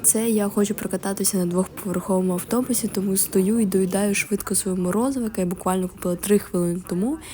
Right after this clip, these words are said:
і це просто капець, бо я зазвичай їм повільно. І я не знаю, як люди зможуть з'їсти морозиво буквально за дві хвилини.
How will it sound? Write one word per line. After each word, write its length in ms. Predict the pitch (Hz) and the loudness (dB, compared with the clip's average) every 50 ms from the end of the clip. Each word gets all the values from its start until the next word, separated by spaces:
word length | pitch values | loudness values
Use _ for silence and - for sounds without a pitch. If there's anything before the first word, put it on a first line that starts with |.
| - 202 - - | -14 -14 -6 0
і 20 | - | 0
це 120 | - 190 | 0 0
просто 400 | 185 - 196 220 262 254 - 247 | 2 0 0 0 0 -2 -4 -2
капець, 420 | - 220 208 - 180 170 175 - | -2 -2 0 0 0 0 0 -2
бо 140 | 180 170 180 | -2 0 0
я 180 | 175 196 220 269 | 2 2 4 4
зазвичай 460 | 269 262 262 240 - - - 190 180 | 2 2 2 0 -2 0 0 0 2
їм 200 | 180 196 208 214 | 2 4 2 2
повільно. 540 | 208 - 196 190 190 185 180 185 170 170 175 - - - - 247 247 - 190 - - - | 2 0 0 2 2 0 0 0 -2 -4 -6 -8 -12 -12 -12 -12 -12 -12 -14 -14 -2 0
І 60 | 196 | 2
я 80 | 208 | 4
не 100 | 226 247 | 4 4
знаю, 300 | 254 - - 277 285 262 | 2 2 0 0 2 2
як 140 | 233 220 - | 0 0 0
люди 260 | 226 240 247 233 220 226 | 0 2 2 2 0 -2
зможуть 760 | - - - - - - - 208 214 220 220 214 208 190 185 | -6 -8 -4 -4 -4 -2 0 0 2 2 2 2 2 0 0
з'їсти 320 | - 196 208 208 - - | 0 -2 -2 -2 -2 -2
морозиво 440 | 190 190 185 196 226 240 233 220 202 | -2 0 0 0 0 2 2 2 2
буквально 360 | 180 185 180 - 196 196 190 | 2 0 0 0 0 2 2
за 120 | 185 196 175 | 0 0 -2
дві 180 | 175 196 190 | 0 -2 -2
хвилини. 580 | - - - - 180 185 190 185 175 170 165 170 | -2 -2 -4 -2 2 2 4 4 2 0 -2 -4